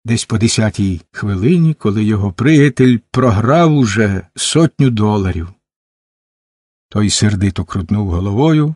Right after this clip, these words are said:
розкладаючи марки на три, на одинадцять та сімнадцять,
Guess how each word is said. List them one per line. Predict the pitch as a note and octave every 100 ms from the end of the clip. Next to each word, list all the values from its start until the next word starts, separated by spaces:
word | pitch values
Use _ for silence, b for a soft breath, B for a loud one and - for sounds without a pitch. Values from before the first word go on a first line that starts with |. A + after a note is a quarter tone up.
| -
розкладаючи | B2+ - B2+ A#2 B2+ A#2+ -
марки | A#2 A#2+ B2+ - A#2+
на | G#2+ G#2+ G#2 G2 F#2 -
три, | - F#2+ C3 D3 D3 B2+
на | G#2+ G#2
одинадцять | F2 G2 G2+ D3 C#3+ - C3+ -
та | G#2+ A2 G2+
сімнадцять, | - - F#2+ F2 G2 G2+ - - - -